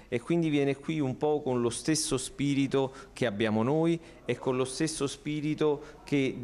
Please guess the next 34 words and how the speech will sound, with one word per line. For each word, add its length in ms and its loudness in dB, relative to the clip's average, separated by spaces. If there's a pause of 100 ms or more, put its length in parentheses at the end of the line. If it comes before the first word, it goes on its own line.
devono, 880 2
eh, 840 4
incarnare 920 0
tutti 380 -4
coloro 400 2
che 100 0
verranno 440 0
qui 180 -2
quest'anno 460 0
a 40 2
darci 380 -2
una 160 0
mano, 320 -2
dal 220 -2
direttore 540 2
all'allenatore 720 2
ai 100 2
calciatori, 640 0
per 180 2
ricostruire 800 2
quell'unità 560 2
di 100 -2
intenti 800 0
che 160 2
è 20 4
l'unica 480 2
che 120 -4
può 180 -2
portarci 640 -2
ad 100 2
avere 280 0
dei 140 0
risultati 560 -2
importanti. 760 -2